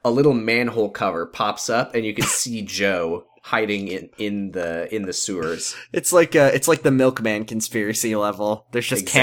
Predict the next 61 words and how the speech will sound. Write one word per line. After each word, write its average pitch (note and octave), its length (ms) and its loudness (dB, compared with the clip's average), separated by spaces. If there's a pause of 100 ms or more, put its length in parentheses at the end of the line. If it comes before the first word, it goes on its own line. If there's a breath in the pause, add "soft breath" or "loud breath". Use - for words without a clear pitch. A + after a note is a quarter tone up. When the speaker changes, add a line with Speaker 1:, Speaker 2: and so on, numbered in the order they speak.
Speaker 2:
cameras A#2+ 320 4
everywhere. A2+ 420 2
Speaker 1:
Dude, E3+ 120 6
I E3 60 8
Speaker 2:
That's F3+ 120 6
Speaker 1:
was - 60 0
Speaker 2:
all E3 100 6
Speaker 1:
actually D#3 200 4
Speaker 2:
Joe. A2 60 4
Speaker 1:
thinking - 200 4
of A2 40 -2
the A2 80 -4
Milkman, F#2 400 -2
yeah. F2+ 160 -6 (300 loud breath)
Um, B2 340 2
anyway. C3 320 2 (500 soft breath)
Yeah, E3 320 6
so G3+ 280 2
e-, A#3+ 320 0
I C4 140 4
can, C#4 340 0
I G#3 120 4
can B3 220 -2
see D#3+ 720 0 (500)
you, C#3 480 2 (100)
I D3 120 6
could, G#3+ 240 0
I D#3+ 120 4
could G#3+ 200 -2
see, D3 320 2
like, B2+ 380 2
'cause D#3 180 -2
they, D#3 240 4
they D#3+ 160 6
do F#3 180 0
call D#3 380 4
Jack. A#2+ 400 -2
They B2 160 2
do C#3+ 120 4
call C#3 260 4
Jack B2 300 2
and G#2+ 100 -4
say, G#2+ 160 0
"Hey, B2 160 2
we A#2 120 2
need A#2 160 2
that A2 160 0
sports G#2+ 260 0
coat F2+ 180 -2
back." - 260 -6 (220 loud breath)
So E3+ 200 4
it F3+ 160 6
is A3+ 120 6
possible D3+ 480 2
that B2+ 140 -2
Tom A#2+ 320 0
said A#2+ 240 0
it A2 120 -4
to A2+ 80 -2
him A2 320 -2
then, G#2+ 420 -2